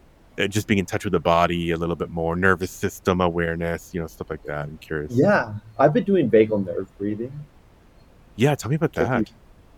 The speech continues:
Speaker 2: yeah, where you
Speaker 1: Poly-,
Speaker 2: breathe.
Speaker 1: polyvagal and all that stuff, uh, is super
Speaker 2: Exactly.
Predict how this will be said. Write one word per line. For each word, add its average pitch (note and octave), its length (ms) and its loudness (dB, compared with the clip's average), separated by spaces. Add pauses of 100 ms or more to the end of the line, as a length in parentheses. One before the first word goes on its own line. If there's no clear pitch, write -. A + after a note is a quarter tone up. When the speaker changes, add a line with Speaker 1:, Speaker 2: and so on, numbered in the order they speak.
(120)
Speaker 2:
yeah, C3 180 6
where A2 120 8
you G2+ 160 2
Speaker 1:
Poly-, A2 340 8
Speaker 2:
breathe. B2+ 220 8
Speaker 1:
polyvagal A#2+ 280 8
and A2 80 4
all G2+ 100 6
that G2+ 160 2
stuff, G2 300 2 (120)
uh, E2+ 260 0
is F2 120 -6
super C3 120 0
Speaker 2:
Exactly. G#2 680 2